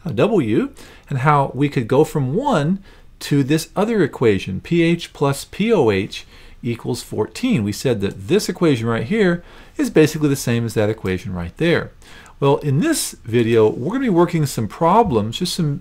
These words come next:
acid and base problems, mainly with strong acids and bases.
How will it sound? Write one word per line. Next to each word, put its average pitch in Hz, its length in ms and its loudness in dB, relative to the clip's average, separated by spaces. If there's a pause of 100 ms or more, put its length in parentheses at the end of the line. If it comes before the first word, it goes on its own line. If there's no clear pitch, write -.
acid 131 380 -2
and 240 120 -2
base 131 240 4
problems, 113 560 -2 (360)
mainly 277 320 2
with 143 160 4
strong 135 720 0 (360)
acids 110 600 -2
and 101 180 -4
bases. 104 720 -2